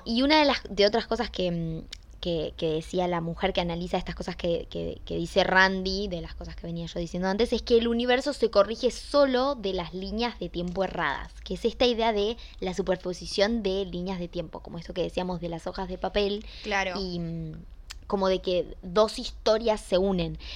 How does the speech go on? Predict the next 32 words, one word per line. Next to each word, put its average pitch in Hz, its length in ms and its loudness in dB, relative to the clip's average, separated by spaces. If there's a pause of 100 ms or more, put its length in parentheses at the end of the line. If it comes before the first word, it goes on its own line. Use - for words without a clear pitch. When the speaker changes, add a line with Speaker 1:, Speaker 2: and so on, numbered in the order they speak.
(200)
Speaker 1:
Y 240 80 4
entonces 254 380 2
cuando 190 440 6
una 294 320 4
falla, 233 600 4 (180)
tipo 170 220 -4
cuando, 165 320 -2
cuando 165 280 -2
una 214 220 4
de 233 80 4
las 175 180 2
líneas 208 280 0
del 180 180 -4
tiempo 208 420 0 (140)
falla, 220 480 4 (220)
se - 320 4
une 294 360 2
a 294 40 4
la 202 160 4
que 190 100 0
tuvo 202 340 4
éxito. - 640 -2 (500)
O 202 100 6
sea, 185 280 2 (480)
que 254 120 2
la 254 120 10
Speaker 2:
Ajá. 277 60 8
Speaker 1:
línea 359 300 4
del 269 180 2
tiempo 170 400 0
donde 190 320 2
Mandela, 220 760 4